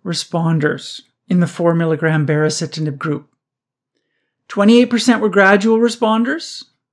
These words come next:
so they had a salt thirty sometime between week twelve and thirty-six, and eight percent were late responders.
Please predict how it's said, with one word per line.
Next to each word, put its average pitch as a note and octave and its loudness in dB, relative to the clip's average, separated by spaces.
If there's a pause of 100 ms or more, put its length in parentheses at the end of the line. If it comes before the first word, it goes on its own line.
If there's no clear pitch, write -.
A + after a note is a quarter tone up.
(200)
so - -6
they E3 2
had E3 2
a D#3+ 0
salt E3+ 0
thirty F#3 -2
sometime E3+ -4
between E3 -2
week D#3+ -4
twelve D3+ -2
and E3 0
thirty-six, E3 -2 (280)
and G3+ -6
eight C#4+ -2
percent B3+ 2
were A3 2
late F#3+ 0 (120)
responders. D3 -4